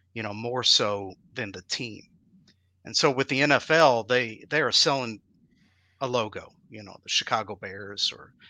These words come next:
the Atlanta Falcons. You know, you root for your team year in and year out. Now, you know, there, there are some, you know, bigger than, than, uh,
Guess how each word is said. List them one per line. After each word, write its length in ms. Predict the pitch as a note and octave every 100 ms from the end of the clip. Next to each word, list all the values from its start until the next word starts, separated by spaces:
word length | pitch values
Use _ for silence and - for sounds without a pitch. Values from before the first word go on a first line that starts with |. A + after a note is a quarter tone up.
| _ -
the 100 | G#2
Atlanta 340 | F#2 G#2 G2
Falcons. 680 | - F#2+ G#2 - F#2 - - - - - _ _
You 120 | A2
know, 120 | G#2+
you 220 | G#2+ C3 B2+
root 300 | B2 C#3 -
for 120 | A#2+
your 160 | G#2+
team 440 | G#2 - C#3+ A#2+ G#2+
year 260 | A#2 A#2
in 100 | A2+
and 160 | G#2 G2
year 220 | A2+ A2
out. 380 | B2 G#2+ G2+ - -
Now, 280 | - G2 F#2
you 180 | - F3+
know, 160 | D#3+ D3+
there, 200 | D#3+ -
there 220 | D#3+ D#3
are 280 | C#3 C3+ C3+
some, 400 | - C#3 B2 A#2 - - - - _ -
you 100 | B2+
know, 120 | A#2+ G2+ C#3
bigger 340 | B2+ B2+ A#2+
than, 280 | A2+ G#2 - _ _
than, 280 | A#2 G#2+ G2+
uh, 140 | G2+